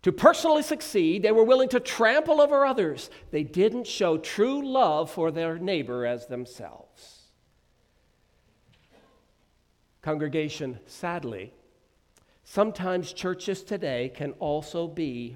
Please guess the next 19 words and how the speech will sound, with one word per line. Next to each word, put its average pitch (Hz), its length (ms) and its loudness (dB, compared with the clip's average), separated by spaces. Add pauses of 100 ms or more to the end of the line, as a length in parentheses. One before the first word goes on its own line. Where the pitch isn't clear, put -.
rather 117 540 -8 (240)
loveless. 117 800 -10 (3000)
We 277 100 0
might 359 180 8
not 233 140 8
literally 202 380 4
kill 196 320 -2
each - 180 -8
other, 98 260 -8 (1200)
but 208 180 6
we 220 120 6
might 233 360 6
nonetheless 214 540 4
be 175 140 -4
guilty 208 480 2
of 160 100 -2
murder 175 540 0
by 160 240 -2
belittling, 175 840 -4